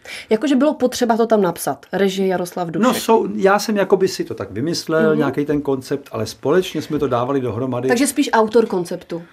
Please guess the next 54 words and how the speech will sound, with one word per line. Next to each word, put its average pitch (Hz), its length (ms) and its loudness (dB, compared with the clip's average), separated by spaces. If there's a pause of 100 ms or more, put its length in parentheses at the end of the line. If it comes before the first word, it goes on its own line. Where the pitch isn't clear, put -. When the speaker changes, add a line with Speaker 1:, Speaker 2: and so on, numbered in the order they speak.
(220)
Speaker 1:
možná. 175 460 -14 (320)
Speaker 2:
Já 110 120 -4
nevím. 98 540 -10 (160)
Je 95 140 -8
to 107 60 -4
úplně - 60 4
Speaker 1:
Hmm. 104 140 4
Speaker 2:
vždycky 131 180 -2
jedno. 127 420 0
Speaker 1:
Je 226 100 4
to 226 100 0
jedno. 190 220 0
Speaker 2:
Já 107 100 2
nevím, 120 260 2
na 120 100 0
co 123 120 -8
ty 131 100 -6
slova 120 280 0
jsou, 113 340 -2
jo. 92 320 -4
Režisér, 104 460 -4
nerežisér, 98 540 -4
dramaturg. 104 520 -4 (340)
My 110 80 -8
jsme, 117 240 -2
my 113 120 2
žijeme 113 320 0
takovou 110 340 -6
tu 113 120 -8
divnou 113 320 -2
dobu, 113 260 -2
kdy 120 300 -4
všichni - 360 -4
jako 104 180 -4
mají 117 120 -2
nějakou 110 240 -2
funkci 123 640 -6
a 113 80 -10
t-, - 120 -10 (180)
každý 113 320 -2
nějak 110 260 -2
má 107 120 -2
na 104 100 -2
vizitce 113 460 -2
něco 113 460 -2 (520)
a 101 320 -4 (600)
já 107 120 -4
vlastně 107 260 -4
nevím, 143 240 2
k - 40 -4
čemu 110 240 -6
to 101 120 -10
je. 98 260 -8
Mě, 101 240 -6